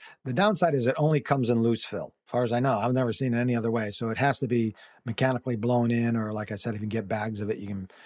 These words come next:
bring it up and dump it in your attic and spread it with a rake or something like that. Um, average price is about sixty cents the square foot, up to a little over two, two dollars, two dollars and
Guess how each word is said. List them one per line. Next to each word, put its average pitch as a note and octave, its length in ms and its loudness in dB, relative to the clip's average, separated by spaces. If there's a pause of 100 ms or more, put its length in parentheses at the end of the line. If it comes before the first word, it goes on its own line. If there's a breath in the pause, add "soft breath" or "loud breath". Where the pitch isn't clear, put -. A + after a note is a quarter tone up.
(140 loud breath)
bring B2 160 0
it A2+ 80 2
up A2+ 160 0
and G#2 160 -4
dump A#2 200 0
it G#2 60 -4
in A2 100 -2
your G#2+ 140 -4
attic A2 300 -4
and A2 100 -6
spread A2+ 320 -4
it A2+ 80 -4
with G#2+ 140 -8
a G2 80 -6
rake G#2+ 360 -4
or A2 60 -6
something G#2+ 300 -10
like G2+ 180 -10
that. G#2+ 240 -6 (400 loud breath)
Um, B2 300 2 (180)
average D#3 360 2
price C#3+ 280 2
is B2+ 60 0
about C3 240 2
sixty C#3 340 -2
cents B2 320 -2
the - 140 -14
square A#2+ 280 -2
foot, A#2 240 -2
up A2+ 220 -4
to A2+ 120 -2
a G#2+ 60 -6 (280 loud breath)
little B2 200 2
over A2+ 180 0
two, A#2+ 440 2 (500)
two C3 100 0
dollars, A2+ 360 0
two A#2 120 -6
dollars A2+ 220 -2
and G#2 140 -6